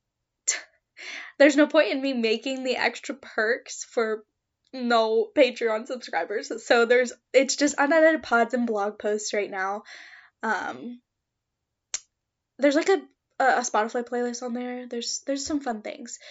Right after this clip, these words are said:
so go check that out. You know, it supports me and my creativity. Um,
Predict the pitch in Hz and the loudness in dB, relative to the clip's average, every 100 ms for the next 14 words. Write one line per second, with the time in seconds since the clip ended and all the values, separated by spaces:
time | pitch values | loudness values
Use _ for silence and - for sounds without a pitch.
0 | - - - - 254 226 220 214 - - | -20 -20 -8 2 4 4 2 0 -2 -8
1 | _ _ - 262 269 320 339 359 233 233 | _ _ -4 -2 0 0 2 2 2 0
2 | 233 - 233 220 220 247 262 247 247 - | 0 -6 -6 -6 -2 -4 -2 -4 -4 -4
3 | 233 220 220 226 349 - - - - 254 | -4 -4 -2 4 4 2 -14 -18 -6 0
4 | 240 233 - 226 240 240 208 202 208 330 | 0 0 0 0 0 -2 -4 -2 -2 -4
5 | - - - _ _ 240 135 - - | -6 -20 -20 _ _ -6 -4 -6 -10